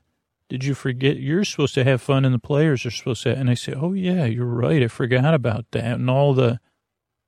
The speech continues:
all the prep and stuff. Uh, so I just wanted to take a few minutes and then, you know, we'll, we'll, uh, we'll, we'll, uh, we won't go our separate ways. I hope, I hope we're gonna go do something, right? Uh,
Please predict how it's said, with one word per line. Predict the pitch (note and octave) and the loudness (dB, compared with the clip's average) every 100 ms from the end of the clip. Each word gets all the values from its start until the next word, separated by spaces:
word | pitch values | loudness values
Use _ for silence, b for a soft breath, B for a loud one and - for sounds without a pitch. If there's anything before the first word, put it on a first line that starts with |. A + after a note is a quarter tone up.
| _ _ _ _ _ _ _ _ _ _ - | _ _ _ _ _ _ _ _ _ _ -2
all | C3+ D3 | 2 2
the | C#3 | 2
prep | - D3 C3+ - | 2 2 2 2
and | B2+ | -2
stuff. | - - B2+ B2+ A#2+ - | -2 -2 0 2 0 0
Uh, | B2+ B2 B2+ B2+ A2+ _ _ _ _ _ _ _ _ _ | -2 0 0 0 -2 _ _ _ _ _ _ _ _ _
so | - E3 | -2 0
I | |
just | E3 F3+ | 0 2
wanted | G3 D3 | 4 2
to | C3 | 2
take | D#3+ C#3 | 0 0
a | |
few | - D3 | 0 2
minutes | C#3+ C3+ B2+ | 2 2 2
and | C3 | 4
then, | B2+ B2+ | 4 4
you | B2+ | 4
know, | A#2 | 2
we'll, | A2+ A2+ C3+ | 2 2 2
we'll, | C3 B2 A#2 A#2 B2 | 2 2 2 2 2
uh, | A#2+ B2 - _ _ _ | 0 -2 -4 _ _ _
we'll, | B2+ C3 C#3 | -2 -2 0
we'll, | B2+ B2 A#2 A2+ | 0 0 2 0
uh, | B2 | 0
we | B2+ C#3 | 0 2
won't | C3+ B2 | 4 4
go | C#3 | 4
our | B2+ A2+ | 4 4
separate | - B2+ - | 2 0 2
ways. | A#2 C3 B2+ C3 | 2 4 4 2
I | |
hope, | A#2 C3 A2+ | -2 -4 -4
I | B2+ | -2
hope | B2+ A#2+ | -2 -2
we're | C#3 C3 B2 | -4 0 2
gonna | A#2+ A#2 | 2 2
go | A#2+ A#2 | 0 0
do | A2+ C3+ | 2 2
something, | C#3 B2+ A#2 C3 A#2+ | 2 0 -2 -4 -4
right? | B2 A#2+ B2 C3 | 0 0 2 2
Uh, | A#2 A#2+ B2 | 2 0 0